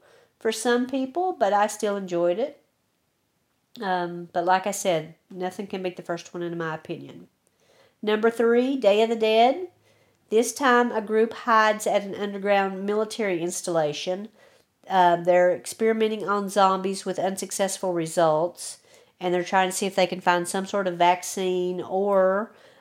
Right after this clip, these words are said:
uh, the doctor there, who they call Frankenstein, is trying to teach some of the zombies and see if they're capable of learning or if they can be domesticated. We meet a zombie called Bub, who learns to slur a few words in the phone,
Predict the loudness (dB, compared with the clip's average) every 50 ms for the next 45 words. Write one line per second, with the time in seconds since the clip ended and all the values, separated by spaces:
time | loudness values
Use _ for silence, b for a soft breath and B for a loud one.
0 | b b 0 2 2 2 2 0 -2 0 4 6 8 8 8 6 2 -2 -4 -4
1 | 0 2 2 4 4 4 2 2 2 0 0 0 0 -2 -2 -2 0 0 0 0
2 | 0 -2 -6 -8 -8 -6 -2 2 2 2 2 2 -2 -4 -6 -8 -8 -8 -8 -6
3 | -2 -2 0 0 0 -4 -6 -8 -10 -14 -12 -8 -6 -6 -6 -6 -8 -10 -6 -6
4 | -4 -4 -4 -4 -4 -2 0 0 0 0 0 -2 -4 -6 -8 -8 -8 -10 -12 b
5 | b b b b b b b -6 -4 -2 -2 -2 0 0 0 0 2 0 0 0
6 | 0 0 0 2 2 2 2 0 0 0 2 2 2 2 2 0 0 0 -2 -2
7 | 0 0 0 0 2 0 -2 -2 -2 -4 -4 -4 -4 -4 -4 -4 -4 -4 -6 -8
8 | -12 -10 -6 -6 -4 -4 -6 -8 -14 -16 -18 -20 _ b b b b b b b
9 | b -6 -4 -2 -2 0 0 0 0 2 4 6 6 6 4 0 -2 0 2 2
10 | 2 2 0 2 6 8 10 10 10 8 6 4 0 -4 -12 b b b b b
11 | b b -4 -2 -2 0 0 0 0 0 0 -2 -4 -6 -6 -6 -4 -4 0 2
12 | 4 4 4 4 2 -2 -6 -4 0 0 0 0 -2 -4 -4 -6 -6 -4 -2 0
13 | 0 2 2 0 0 -2 -2 -4 -6 -8